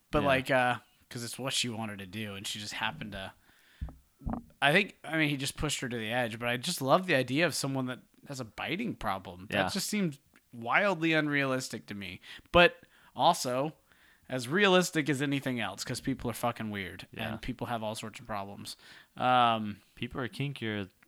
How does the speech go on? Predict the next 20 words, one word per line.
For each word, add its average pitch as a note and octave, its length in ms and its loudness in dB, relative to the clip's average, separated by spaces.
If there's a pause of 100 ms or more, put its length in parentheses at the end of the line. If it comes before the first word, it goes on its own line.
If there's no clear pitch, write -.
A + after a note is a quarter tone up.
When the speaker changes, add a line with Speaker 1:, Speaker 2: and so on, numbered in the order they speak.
(280)
Speaker 2:
More B2+ 200 -2
people C#3+ 260 -6
are A2 60 -2
kinky G#2 400 -8
than E2+ 180 -10
they're E2+ 100 -12
not E2 280 -12
kinky. - 320 -16
Speaker 1:
Yeah, G3 220 8
I F#3 60 8
mean, F#3+ 140 2
like, F3+ 160 4
kink A3+ 300 0
thing G#3+ 280 0
is, D3 160 4
like, D3 180 4
another B2+ 320 2
thing A#2+ 280 -4
that, A2 140 -2
um, G#2+ 460 -4